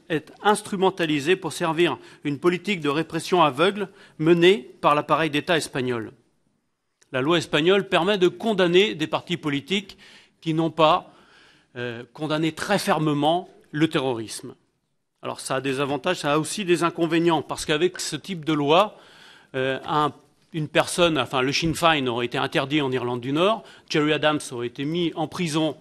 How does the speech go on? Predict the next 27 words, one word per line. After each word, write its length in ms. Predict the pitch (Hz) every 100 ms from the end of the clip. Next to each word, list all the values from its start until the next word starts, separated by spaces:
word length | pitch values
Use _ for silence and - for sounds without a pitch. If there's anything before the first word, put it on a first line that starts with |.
| - - _
dans 200 | 123 170
une, 380 | 160 139 156 139
euh, 240 | 123 113 110 -
prison 340 | 143 139 160
de 100 | 131
Grande-Bretagne, 680 | 131 135 131 131 127 190 202 - - -
et 80 |
donc 180 | 139 175
le 80 | 160
processus 500 | 160 156 170 165 165
de 100 | 156
paix 240 | 156 175
qui 140 | 160 147
a 60 |
amené 320 | 139 156 156 143
la 140 | 135
paix 180 | - 151
entre 320 | 135 127 139
l'ira 380 | 131 139 135 139
d'un 140 | 123
côté 400 | 127 135 156 143 - -
et 100 | 139
les 100 | 123
milices 260 | 127 135 139
protestantes 560 | - 131 135 - 135 127
de 80 |
l'autre 440 | 123 170 208 -